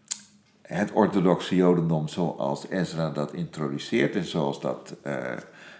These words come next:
tijdens zijn leven en, eh, na hem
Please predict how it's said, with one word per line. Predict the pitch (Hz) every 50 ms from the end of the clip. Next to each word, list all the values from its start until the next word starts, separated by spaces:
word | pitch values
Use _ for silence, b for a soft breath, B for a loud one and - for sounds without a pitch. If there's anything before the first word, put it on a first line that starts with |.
| B B
tijdens | - 92 85 87 80 76 76 - -
zijn | - 71 69 69 67 71
leven | 73 76 76 76 73 - - - 65 - - -
en, | - 65 69 - -
eh, | 57 65 64 57 57 64 69 69
na | 73 78 80 82 76
hem | 71 82 80 76 78